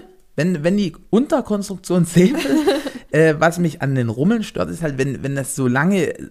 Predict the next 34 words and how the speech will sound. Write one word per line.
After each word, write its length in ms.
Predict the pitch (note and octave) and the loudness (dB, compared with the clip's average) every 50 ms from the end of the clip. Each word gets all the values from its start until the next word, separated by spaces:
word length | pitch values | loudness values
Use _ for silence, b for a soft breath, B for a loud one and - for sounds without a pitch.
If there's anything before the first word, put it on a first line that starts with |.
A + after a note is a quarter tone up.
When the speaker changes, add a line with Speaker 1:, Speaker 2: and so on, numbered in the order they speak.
| _ _ | _ _
Speaker 1:
monoton 800 | - C#3 C#3 D3+ E3+ F3 E3 D3+ C3+ - - C#3+ D#3+ F#3 F#3 F3 | -6 -2 0 0 2 2 2 0 -2 -2 0 2 2 4 4 2
dreht, 460 | D3+ - B2 C3+ C#3+ D#3 D3 D3+ - - | 0 0 2 4 6 6 4 4 2 -2
dann, 400 | C3+ D3 E3+ D#3+ C#3+ C#3 C3 C3 | -2 -2 -2 -4 -4 -8 -8 -6
dann 280 | C#3 D3 E3 E3+ E3 | -4 -2 0 0 -2
schlägt 420 | D#3 - - - C#3+ D3+ - - - | -2 -4 -6 -4 -4 -4 -4 -8 -10
mir 60 | C3+ | -8
das 180 | C3+ B2+ - | -8 -8 -8
so 40 | - | -8
ein 80 | C3 B2 | -8 -8
bisschen 160 | B2 C#3 D#3 | -6 -6 -6
auf 100 | - A2+ | -6 -6
den 100 | A#2+ A#2 | -6 -4
Magen. 320 | G#2+ G#2+ A2+ B2+ B2+ G2+ - | -4 -4 -2 -4 -4 -4 -6
Und 160 | - - A#2 | -8 -10 -6
bei 100 | - B2 | -4 -4
diesen 280 | B2 B2 A#2 B2 B2+ - | -2 -2 -2 -4 -6 -6
Kettenkarussellen, 640 | - F3 F#3 - F3+ E3+ D#3 C#3+ C#3 C#3+ D3+ D#3 D#3 | -6 -8 -8 -6 -6 -4 -4 -4 -4 -2 -2 -2 -2
die, 120 | C3+ A#2+ B B B B B | -2 -4 B B B B B
die 140 | - B2 B2+ | -6 -4 -2
wechseln 300 | F#3 F#3 - G#3 G3+ D3+ | -2 -2 -2 -4 -4 -4
ja 80 | B2+ | -4
auch 100 | B2+ - | -4 -4
in 80 | D3 C3 | -2 -2
die 80 | A#2+ A#2 | -2 -2
Richtung. 400 | G#2+ D3+ F#3 - - A#2 G#2 - | -2 -4 -6 -8 -10 -10 -10 -8
Die 140 | - B2+ | -10 -8
bleiben 320 | A#2 A#2+ - B2+ - E3 D#3+ | -6 -4 -4 -2 -2 -2 -2
ja 100 | D3+ C#3 | -2 -2
die 100 | C3+ B2 | -4 -6
ganze 280 | C3 C3+ D3+ D#3+ D3+ | -6 -6 -6 -6 -8
Zeit 200 | - - E3 D#3 | -8 -6 -6 -6
in 80 | C#3+ - | -6 -6
einer 220 | - C#3+ C#3 A#2 | -8 -8 -8 -8
Richtung. 260 | G#2+ - - - - | -8 -12 -14 -16 -20